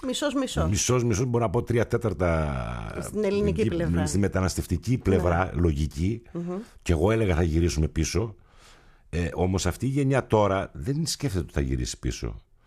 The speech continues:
Speaker 2: Αυτή η γενιά πρέπει να προσεγγιστεί και δεν θα προσεγγιστεί μόνο με το κλαρίνο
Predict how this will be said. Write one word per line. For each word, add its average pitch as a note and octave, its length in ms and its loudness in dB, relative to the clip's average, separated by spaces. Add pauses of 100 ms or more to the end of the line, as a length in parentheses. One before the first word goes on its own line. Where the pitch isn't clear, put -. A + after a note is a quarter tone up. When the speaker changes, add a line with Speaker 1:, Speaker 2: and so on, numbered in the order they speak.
(380)
Speaker 2:
Αυτή - 160 -8
η B2+ 40 0
γενιά B2+ 580 2
πρέπει C3+ 320 0
να D3 140 0
προσεγγιστεί F#2+ 520 -2
και B2 120 -2
δεν A#2+ 100 0
θα C#3+ 100 -2
προσεγγιστεί A#2+ 680 -4
μόνο G#2 840 4
με C#2+ 140 -2
το D#2+ 120 0
κλαρίνο E2+ 720 2